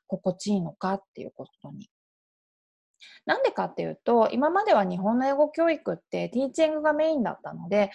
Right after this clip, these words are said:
このやり方がいいから、このやり方をやりなさい。こうやって学びなさいっていうのが全部指示されてきたと思うんですよ。それはもう中学校で英語を学び始めるっていうところからそうですよね。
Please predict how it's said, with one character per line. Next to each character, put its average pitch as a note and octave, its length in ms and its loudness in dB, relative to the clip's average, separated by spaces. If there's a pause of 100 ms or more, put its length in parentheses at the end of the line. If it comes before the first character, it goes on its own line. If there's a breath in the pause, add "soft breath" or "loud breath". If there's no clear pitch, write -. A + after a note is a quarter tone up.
(260 loud breath)
こ D4 180 0
の G4+ 160 2
や C#4 160 4
り C#4 160 0
方 D4+ 380 4
が D4 320 4 (300)
い F4 240 2
い - 60 -10
か E3+ 180 -4
ら、 G3+ 280 4 (160)
こ - 140 -4
の C4+ 180 2
や G#3+ 140 4
り A#3 140 -4
方 B3+ 300 4
を C4 60 6
や E3+ 160 0
り E3+ 120 -6
な F3 160 -4
さ F3 180 -12
い。 D3 120 -12 (520)
こ D4 200 8
う D4 60 10
や C4+ 140 6
っ C4 80 -6 (100)
て D#4+ 120 6
学 F3 360 -2
び A3+ 120 2
な G#3 180 2
さ F#3 180 -4
い - 40 -6
っ G3+ 40 -16 (680)
て F3+ 100 0
い E3+ 80 -2
う D#3+ 80 -6
の D3 140 -16
が A3+ 200 0 (360 loud breath)
全 A#4 100 2
部 E4 60 0
指 G3+ 60 2 (200)
示 F#4+ 100 2
さ E3+ 160 -4
れ E3 100 -8
て - 140 -12
き - 80 -20
た - 140 -8
と - 120 -16
思 D#3 140 -12
う D3+ 40 -10
ん C#3+ 40 -10
で E3+ 80 -12
す - 160 -14
よ。 - 120 -12 (200)
そ A#3 120 -6
れ A3+ 80 4
は A3+ 120 4
も A3 100 2
う G#3 40 -2
中 A#3+ 200 4
学 A#3+ 260 2
校 E3+ 160 -4
で F3+ 100 -4
英 F3+ 100 0
語 F#3 120 0
を F#3+ 60 2
学 F#3 240 -4
び G3 60 -4
始 F3+ 240 -4
め G3+ 160 0
る D#3+ 160 -8
っ - 20 -20
て - 80 -18
い - 40 -12
う - 40 -16
と E3 120 -16
こ E3+ 140 -10
ろ E3+ 80 -8
か - 140 -18
ら - 100 -10
そ G3+ 180 -2
う F#3 40 0
で E3+ 120 -8
す - 140 -16
よ F3 120 -10
ね。 C4+ 240 -6